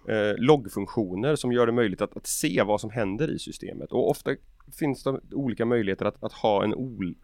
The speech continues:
eh, olika detaljnivå på hur den här loggningen går till. Och där man kanske många gånger inte vill ha den mest detaljerade loggningen därför att det blir för mycket information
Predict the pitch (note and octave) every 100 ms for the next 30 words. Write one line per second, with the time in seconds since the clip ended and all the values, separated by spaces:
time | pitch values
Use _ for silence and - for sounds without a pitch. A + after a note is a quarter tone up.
0 | - A2+ A2 G#2+ - - B2+ G#2 G#2+ F#2+
1 | A2 - C3 A2+ F#2 E2+ - G#2+ G2 B2
2 | E3 D#3 - - - - - G#2 G2+ F#2
3 | F2 G2+ F2 E2 E2+ F2 - - - -
4 | G2+ - - - - - - - - -
5 | _ - - C3 C3+ B2+ A#2+ A#2+ - -
6 | - - _ - - C#3 C#3+ C3+ A2+ B2
7 | A#2+ A2+ A2+ A2 - D#3+ F3+ D#3+ F#2+ F#2+
8 | G2+ - A2 G2 F2 E2+ G#2 G2 F2 E2+
9 | F2 F2+ G2 F2+ F#2+ G2+ G#2 F#2 E2+ -
10 | G2 G2+ - - F2+ - F#2 - G2 -
11 | -